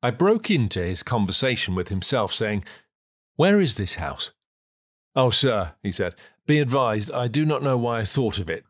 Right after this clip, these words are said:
It has been on our dead book for thirteen years. No, sir, it is not for you. It has wood boring beetles, dry rot, and no damp course. It is virtually derelict. Sir, it would be a wild goose chase if you went up there.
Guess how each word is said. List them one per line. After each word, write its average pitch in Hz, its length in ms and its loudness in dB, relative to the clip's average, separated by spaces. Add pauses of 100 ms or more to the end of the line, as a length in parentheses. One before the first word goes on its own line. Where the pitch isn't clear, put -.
(160)
It 123 80 0
has 123 140 0
been 147 200 0
on 131 160 0
our 117 280 -2
dead 98 400 -4
book 76 240 -8
for 110 100 -4
thirteen 107 560 -2
years. 101 380 -4 (760)
No, 131 200 4
sir, 95 280 0
it 101 80 -2
is 110 140 -4
not 123 160 -2
for - 120 -4
you. 92 260 -2 (500)
It 127 80 0
has 135 180 0
wood 113 500 -4
boring 117 420 2
beetles, 87 580 -4
dry 127 380 0
rot, 82 320 -4
and 107 200 -2
no 110 220 -2
damp 107 340 -6
course. - 440 -6 (180)
It - 160 -2
is 110 120 0
virtually 113 460 0
derelict. 92 680 -4 (560)
Sir, 139 380 2
it 113 60 0
would 131 180 -4
be 139 80 -2
a 135 80 -2
wild 135 480 -2
goose 123 300 0
chase 76 320 -4
if 85 80 -6
you 90 100 -6
went 85 240 -4
up 90 120 -8
there. 82 220 -8